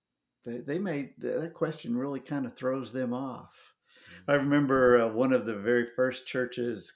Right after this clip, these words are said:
Speaker 1: Kairos Church Planting helped start in Vancouver, Washington, was Renovatus. And the church planter was Kevin Woods, who was transitioning out of youth ministry into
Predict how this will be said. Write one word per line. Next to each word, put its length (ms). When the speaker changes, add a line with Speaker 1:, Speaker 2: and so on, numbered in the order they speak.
Speaker 1:
Kairos 460
Church 320
Planting 500
helped 260
start 360
in 80
Vancouver, 640
Washington, 720
was 200
Renovatus. 1080
And 100
the 40
church 360
planter 320
was 220
Kevin 420
Woods, 520
who 160
was 180
transitioning 880
out 100
of 80
youth 260
ministry 680
into 580